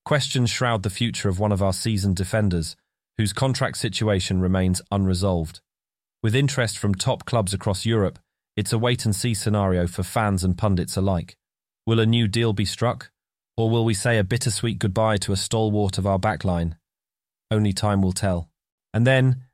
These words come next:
there's the midfield conundrum. United have been tirelessly linked with a central midfielder, someone who can dictate the tempo and add steel to our core.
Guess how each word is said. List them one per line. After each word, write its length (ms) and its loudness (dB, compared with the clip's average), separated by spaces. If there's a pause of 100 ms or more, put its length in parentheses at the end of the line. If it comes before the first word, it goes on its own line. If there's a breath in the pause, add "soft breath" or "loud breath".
(100)
there's 180 2
the 100 2
midfield 480 2
conundrum. 580 2 (480)
United 460 4
have 100 0
been 160 2
tirelessly 560 2
linked 340 0
with 120 0
a 40 2
central 400 0
midfielder, 600 2 (280 soft breath)
someone 360 2
who 100 6
can 160 2
dictate 400 0
the 80 -4
tempo 460 2
and 100 2
add 160 2
steel 360 2
to 120 0
our 140 2
core. 440 -2